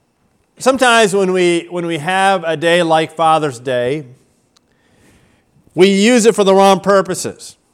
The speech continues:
We use it to say, "Well, you know,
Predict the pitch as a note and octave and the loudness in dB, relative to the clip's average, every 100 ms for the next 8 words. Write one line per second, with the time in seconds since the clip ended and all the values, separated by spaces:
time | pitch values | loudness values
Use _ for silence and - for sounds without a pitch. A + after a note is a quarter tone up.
0 | _ _ _ _ _ _ E3 F#3 G#3 A3 | _ _ _ _ _ _ 0 2 4 4
1 | G3+ F#3 E3+ G3+ F#3+ F#3 F#3 F#3 F#3 F3+ | 2 -2 -2 0 2 2 4 4 4 0
2 | F3 F3 E3+ E3 E3 - | -2 0 2 0 -2 -8